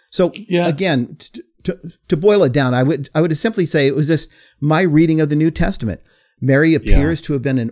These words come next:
Speaker 1: ordinary young Jewish woman whom God tremendously blessed. She got, she got married. She had children. Jesus was one of them. She was normal.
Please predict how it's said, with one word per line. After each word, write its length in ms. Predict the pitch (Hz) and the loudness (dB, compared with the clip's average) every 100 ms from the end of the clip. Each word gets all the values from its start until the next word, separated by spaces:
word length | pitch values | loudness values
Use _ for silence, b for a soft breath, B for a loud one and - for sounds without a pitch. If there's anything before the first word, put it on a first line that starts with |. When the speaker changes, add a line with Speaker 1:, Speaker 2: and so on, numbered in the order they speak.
| - | -4
Speaker 1:
ordinary 560 | 147 151 147 143 147 | -2 0 -2 -2 -2
young 420 | 143 120 117 139 127 | -2 -2 -2 -4 -6
Jewish 400 | - 131 143 127 | -6 -4 -4 -6
woman 320 | 120 131 147 | -4 -4 -2
whom 200 | 131 139 | -2 -2
God 280 | 120 120 131 | -2 -4 -4
tremendously 540 | - 120 123 143 156 | -4 -4 -4 -6 -8
blessed. 420 | 131 147 165 104 - | -6 -6 -6 -8 -8
She 100 | 120 | -8
got, 100 | - - | -8 -10
she 280 | - 127 | -4 -2
got 200 | 123 127 | -2 -4
married. 440 | 104 110 120 214 - b b b b _ | -4 -6 -4 -6 -6 b b b b _
She 140 | 147 | 0
had 160 | 127 107 | 0 2
children. 460 | 147 156 233 247 - _ _ _ | 0 0 -2 -4 -8 _ _ _
Jesus 320 | 135 135 139 | 0 0 0
was 160 | 123 113 | -2 0
one 200 | 127 151 | 0 0
of 80 | 160 | -2
them. 340 | 214 240 _ _ _ _ _ _ | -4 -6 _ _ _ _ _ _
She 180 | - 147 | -2 0
was 160 | 151 | 2
normal. 500 | 151 196 160 98 95 | 2 2 0 -2 -8